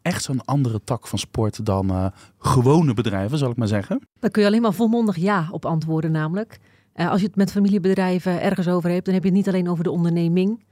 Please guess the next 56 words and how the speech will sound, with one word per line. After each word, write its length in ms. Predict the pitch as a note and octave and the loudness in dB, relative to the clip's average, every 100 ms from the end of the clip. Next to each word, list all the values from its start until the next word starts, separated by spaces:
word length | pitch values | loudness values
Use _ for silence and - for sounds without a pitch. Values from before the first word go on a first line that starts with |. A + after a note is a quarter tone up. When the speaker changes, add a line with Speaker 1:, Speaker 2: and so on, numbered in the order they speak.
| _ _ | _ _
Speaker 2:
maar 100 | F3+ | -4
juist 240 | F3 E3+ | -2 -2
ook 100 | F#3+ | -4
onder 360 | - F3 E3 D#3 | -2 -2 -4 -6
de 140 | - F3+ | -6 0
ondernemer 580 | F#3 E3+ F3 F3 F3 F3 | 2 2 2 2 2 0
en 100 | F3 | -2
de 80 | D#3+ | -4
familie. 420 | F3 E3+ D#3 D3+ _ _ _ | -2 -2 -2 -6 _ _ _
Speaker 1:
Ah. 320 | - D3+ C3+ | -8 -4 -2
Speaker 2:
Eh, 0 | D#3+ | -2
de 100 | D#3+ | -2
kunst 260 | - B3 - | 0 0 0
is 100 | G3+ | 0
juist 340 | G3+ F#3+ F#3+ | 2 2 0
om, 280 | - E3 F3 | -4 0 0
ehm, 260 | - E3 E3 | 0 0 0
in 140 | - | 2
de 80 | F3+ | 2
gesprekken 500 | E3+ - A3+ A#3 G#3+ | 0 -2 -2 0 0
met, 320 | F#3+ F#3 - | 0 -2 -4
eh, 320 | - F3 E3 E3 E3 | -4 -2 0 -2 -2
de 100 | E3+ | -2
bedrijven 480 | E3+ F3+ F3 F3 | 0 2 0 0
door 220 | D3+ G3 G#3 | 2 2 2
te 100 | F3+ | -2
vragen 520 | F3+ F3 F3 F#3+ F#3+ _ _ - | -2 -2 -2 -6 -10 _ _ -6
en 100 | F#3+ | -2
goed 160 | G3 | 0
te 80 | F3+ | 2
luisteren. 580 | E3 E3+ - D#3+ F3 F3+ | 2 0 -2 -4 -4 -6
Eh, 240 | D#3+ D3+ | -4 -2
want 140 | D#3 D#3 | 0 -2
het 120 | E3 | -2
gaat, 260 | D#3 D#3 - | -4 -4 -6
ja, 220 | D#3 D3 | -4 -4
veel 220 | C#3+ F#3+ E3 | 0 0 2
verder 240 | F3+ E3 | 0 0
dan 120 | D3+ | 0
alleen 200 | D3+ D#3 | 0 0
een 80 | E3 | 0
onderneming 440 | D3+ D#3+ D#3 D3+ D3+ | 0 0 0 -2 -4
zelf. 300 | D3 - - | -6 -8 -8
Speaker 1:
Samuel, 360 | - D#3 G#2 | -2 -2 0
jij 100 | B2+ | 2
bent 120 | D#3 C3 | 2 2
natuurlijk 280 | B2+ A#2 | 0 0
een 140 | A#2 G#2+ | 0 0
ervaringsdeskundige, 880 | A2+ C#3 D#3 A2+ G#2 - G#2 F2+ C3+ | 2 2 2 0 0 0 -2 0 2
maar 100 | D3 | 4
jij 100 | D3+ | 2
bent 220 | D3 - | 0 -2
ook 260 | - D4 - | 0 0 0
adviseur 680 | D#3+ - - B2 C3+ A#3+ A3 | -2 -2 0 0 2 2 2
van 200 | D3+ D3+ | 0 0
familiebedrijven. 800 | - E3 F3+ A2 G#2 F2 D#2+ F2 | 0 0 0 -2 -6 -6 -8 -14